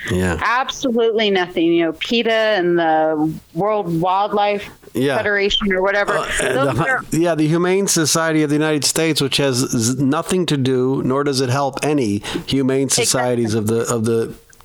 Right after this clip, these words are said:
Speaker 1: of your
Speaker 2: Exactly.
Speaker 1: locality.
Speaker 2: Exactly. So, so pick, pick an organization, do your research, look what they do. They all have a mission statement on their website.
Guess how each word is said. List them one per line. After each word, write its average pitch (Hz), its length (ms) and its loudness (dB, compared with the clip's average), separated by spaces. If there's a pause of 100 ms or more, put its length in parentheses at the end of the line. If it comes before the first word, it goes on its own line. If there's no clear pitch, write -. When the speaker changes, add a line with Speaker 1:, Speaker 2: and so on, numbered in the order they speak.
(100)
Speaker 1:
of 123 140 0
your 113 120 0
Speaker 2:
Exactly. - 20 -4 (400)
Speaker 1:
locality. 101 440 -2 (720)
Speaker 2:
Exactly. 190 880 -2 (120)
So, 214 440 0 (340)
so 254 460 0 (100)
pick, 359 520 -2 (300)
pick 302 260 -2
an 320 100 2
organization, 233 880 0 (240)
do 247 100 0
your 285 320 2
research, 214 600 0
look 220 380 0
what 311 160 -2
they 254 160 0
do. 202 340 2
They 185 160 0
all 226 200 0
have 240 220 0
a 226 60 0
mission 208 400 0
statement 202 460 0
on 196 160 2
their 196 120 0
website. 175 640 0